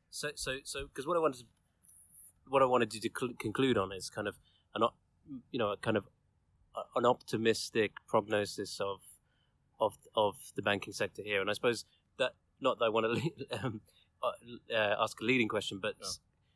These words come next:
Speaker 1: hundred twenty percent type mobile penetration versus fifteen percent banking penetration suggests that that is the potential
Speaker 2: That
Speaker 1: route
Speaker 2: tells
Speaker 1: to
Speaker 2: you, that tells
Speaker 1: Yeah.
Speaker 2: you one thing.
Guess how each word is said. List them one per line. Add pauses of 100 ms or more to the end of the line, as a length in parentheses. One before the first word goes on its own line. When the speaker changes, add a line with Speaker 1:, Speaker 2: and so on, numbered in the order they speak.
(280)
Speaker 1:
hundred
twenty
percent
type (320)
mobile
penetration
versus
fifteen
percent (440)
banking
penetration
suggests
that
that (240)
is
the
potential
Speaker 2:
That
Speaker 1:
route
Speaker 2:
tells
Speaker 1:
to
Speaker 2:
you,
that
tells
Speaker 1:
Yeah.
Speaker 2:
you
one
thing.